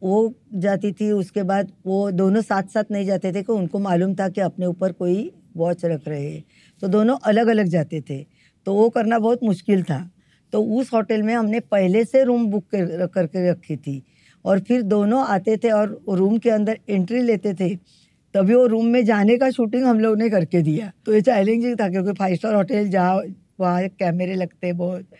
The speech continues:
वही रूम मिलना चाहिए उनके सामने वाला। तो बहुत कोशिश के बाद छः महीने तक हमारे, क्योंकि हम महीने में एक दो बार वो बंदा आता ही था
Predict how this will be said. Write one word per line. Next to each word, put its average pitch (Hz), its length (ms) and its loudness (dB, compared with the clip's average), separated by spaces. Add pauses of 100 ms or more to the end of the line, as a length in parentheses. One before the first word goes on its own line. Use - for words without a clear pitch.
(460)
वही 202 260 6
रूम 220 220 4
मिलना 208 300 2
चाहिए 202 300 2
उनके 190 280 2
सामने 185 400 0
वाला। 180 400 0 (1000)
तो 180 80 2
बहुत 180 340 4
कोशिश 214 380 0
के 220 120 0
बाद 208 260 0 (140)
छः 220 200 2
महीने 214 260 0
तक 208 160 -6
हमारे, 190 180 -2
क्योंकि 202 220 -4
हम 180 340 -2
महीने 190 260 0
में 220 180 0
एक 190 140 0
दो 214 100 2
बार 208 260 -2 (500)
वो 214 80 4
बंदा 202 280 4
आता 202 240 0
ही 190 180 4
था 196 280 0